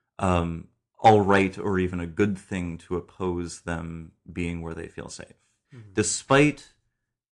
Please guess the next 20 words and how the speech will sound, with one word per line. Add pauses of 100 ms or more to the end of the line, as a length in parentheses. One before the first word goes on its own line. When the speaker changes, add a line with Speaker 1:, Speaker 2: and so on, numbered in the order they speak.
(140)
Speaker 1:
the
fact
that (680)
like,
trans
women
and
trans
people
are (600)
vastly (240)
more
likely
to (680)
suffer
attacks
and,
and
hate
crimes